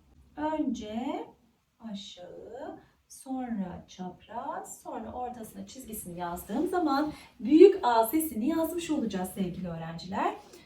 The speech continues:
A sesini tanıdığımıza göre küçük A'nın nasıl yazıldığını, büyük A'nın nasıl yazıldığını gördüğümüze göre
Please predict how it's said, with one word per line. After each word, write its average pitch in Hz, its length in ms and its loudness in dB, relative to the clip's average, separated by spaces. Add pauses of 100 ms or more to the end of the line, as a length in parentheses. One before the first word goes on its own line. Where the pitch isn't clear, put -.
(300)
A 415 300 0
sesini 320 340 -10
tanıdığımıza 277 680 -2
göre - 320 -2
küçük 302 340 -6
A'nın 269 320 0
nasıl 269 260 -2
yazıldığını, 190 580 -2
büyük 294 240 -4
A'nın 269 260 0
nasıl 269 180 -4
yazıldığını 196 460 -2
gördüğümüze 226 540 0
göre 247 360 -6